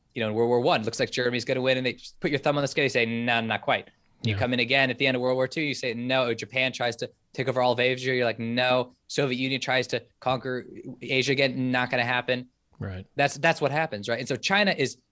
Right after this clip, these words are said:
Speaker 1: has reached that point already. So it's kinda baked in, right? There's no,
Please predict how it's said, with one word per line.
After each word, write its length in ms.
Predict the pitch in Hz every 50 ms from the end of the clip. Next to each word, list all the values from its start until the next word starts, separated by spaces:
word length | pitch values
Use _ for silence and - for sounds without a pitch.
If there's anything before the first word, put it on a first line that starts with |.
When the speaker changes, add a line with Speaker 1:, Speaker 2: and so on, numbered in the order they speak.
| _ _
Speaker 1:
has 180 | 139 139 113
reached 260 | 113 135 131 - -
that 180 | - 120 110 -
point 260 | - 117 107 104 101 -
already. 400 | 107 104 101 107 104 101 - - _ _ _ _ _
So 120 | - 127
it's 100 | 127 -
kinda 200 | - 190 185 156
baked 260 | 113 135 127 123 123
in, 220 | 131 117 104 - - -
right? 200 | 107 107 104 -
There's 200 | 117 113 113 135
no, 340 | 135 139 143 131 117 -